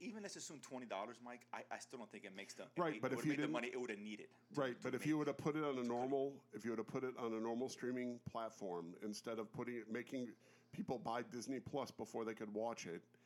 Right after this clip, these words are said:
Speaker 2: they, they fucked up. That's a fuck up. There's
Speaker 1: Well, you
Speaker 2: no
Speaker 1: know
Speaker 2: other way to
Speaker 1: what's,
Speaker 2: put it.
Speaker 1: you know what's funny is that there's a little bit of outrage, and since you brought it up, I wasn't gonna bring it up, but since you brought it up, that they actually did release it on, like, Apple has it now, and, uh, Google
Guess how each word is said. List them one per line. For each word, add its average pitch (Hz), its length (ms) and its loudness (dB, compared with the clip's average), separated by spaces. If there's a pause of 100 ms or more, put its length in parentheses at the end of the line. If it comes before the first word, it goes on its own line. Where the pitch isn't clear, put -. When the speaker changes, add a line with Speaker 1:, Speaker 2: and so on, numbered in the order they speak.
(360)
Speaker 2:
they, 120 260 -2 (340)
they 120 160 -4
fucked - 420 -4
up. 139 260 -2
That's 110 140 -6
a 113 60 -4
fuck - 340 -4
up. - 200 -10 (420)
There's 123 120 -2
Speaker 1:
Well, - 0 -
you 131 60 -4
Speaker 2:
no 139 80 6
Speaker 1:
know 139 60 6
Speaker 2:
other 143 160 2
way 131 60 2
to 127 40 2
Speaker 1:
what's, 110 80 -2
Speaker 2:
put 120 180 -2
it. 135 60 -6
Speaker 1:
you 151 60 -6
know 147 100 -2
what's 131 220 -2
funny 120 480 -6
is 107 120 -6
that 104 120 -6
there's 104 120 -6
a 110 40 -8
little 120 160 -4
bit 104 100 -4
of - 60 -6
outrage, 87 460 -4 (100)
and 107 100 -10
since 151 160 -2
you 143 60 -2
brought 98 200 -4
it 87 40 -4
up, 90 80 -4
I 107 40 0
wasn't 101 160 -4 (200)
gonna 90 100 -18
bring 87 140 -10
it 92 40 -6
up, - 40 -8
but - 100 -16
since 92 140 -16
you 92 80 -18
brought 87 160 -10
it 90 80 -10
up, 87 80 -10 (400)
that 98 240 -4
they 104 140 -4
actually 104 420 -6
did 104 160 -6
release 95 420 -10
it 92 100 -12 (180)
on, 85 260 -4
like, 85 160 -8
Apple 90 320 -6
has 90 180 -6
it 90 120 -14
now, 85 420 -8
and, 85 80 -16
uh, 85 240 -12 (500)
Google 95 140 -8